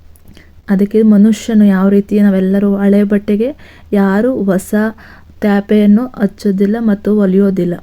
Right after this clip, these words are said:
ಹೊಲಿಯೋದಾದ್ರೆ ಅದು ಹೇಗೆ ಹಿಂಜರಿಯುತ್ತೆ. ಈ ವಾಕ್ಯದಲ್ಲಿ ನೋಡ್ಬೋದು. ಮತ್ತು ಎರಡನೇ ವಚನ,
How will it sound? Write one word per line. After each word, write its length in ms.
ಹೊಲಿಯೋದಾದ್ರೆ 580
ಅದು 140
ಹೇಗೆ 320
ಹಿಂಜರಿಯುತ್ತೆ. 720
ಈ 80
ವಾಕ್ಯದಲ್ಲಿ 540
ನೋಡ್ಬೋದು. 600
ಮತ್ತು 320
ಎರಡನೇ 720
ವಚನ, 340